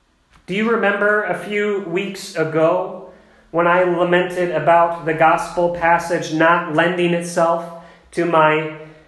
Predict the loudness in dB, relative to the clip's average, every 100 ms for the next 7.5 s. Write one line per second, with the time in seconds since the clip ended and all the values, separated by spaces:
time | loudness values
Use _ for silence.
0 | _ _ _ _ _ -2 0 2 2 0
1 | -4 0 0 0 -4 -10 -14 -16 -14 0
2 | 0 0 -4 -2 -2 0 0 0 0 -2
3 | -2 -2 0 0 -2 -6 -4 -2 -2 -4
4 | -4 -4 -6 -18 -20 _ _ _ _ _
5 | -6 -2 0 0 -2 -2 0 0 2 0
6 | 0 -4 -8 -6 -6 0 2 2 2 2
7 | 2 2 -4 -8